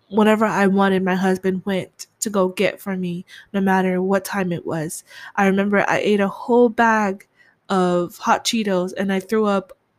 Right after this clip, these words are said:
it, I threw it all up all over the carpet. And my husband got up at, like, two, three in the morning to clean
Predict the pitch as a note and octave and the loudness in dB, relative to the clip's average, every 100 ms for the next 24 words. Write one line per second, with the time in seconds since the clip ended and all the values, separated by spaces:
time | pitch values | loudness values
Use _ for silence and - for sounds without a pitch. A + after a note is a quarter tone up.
0 | _ - G#3 - A#3+ B3 D4 C4 A#3+ - | _ 0 2 2 0 0 2 2 2 4
1 | G#3 G#3 G3+ F#3 - G#3 C4 B3+ B3+ B3+ | 2 2 -2 -4 -2 0 2 2 0 -4
2 | - G#3 F#3+ F#3+ F#3 - - - - A3 | -2 -2 -2 -6 -6 -14 -20 -14 -8 -4
3 | A3+ B3 A#3 A#3+ A3 G#3+ G#3+ G#3 _ _ | -2 0 -2 -2 -6 -2 -2 -4 _ _
4 | _ - G3 F3 G3+ F#3+ - C4 B3+ A#3+ | _ -2 -2 0 -2 -2 -4 -4 -2 -4
5 | A3+ G#3+ G#3 G3+ G3 F#3+ - _ _ _ | -4 -4 -2 -2 -6 -10 -16 _ _ _
6 | _ _ _ _ _ - B3 - C4 A3+ | _ _ _ _ _ -4 -2 0 0 0
7 | G#3 G#3 | -2 -4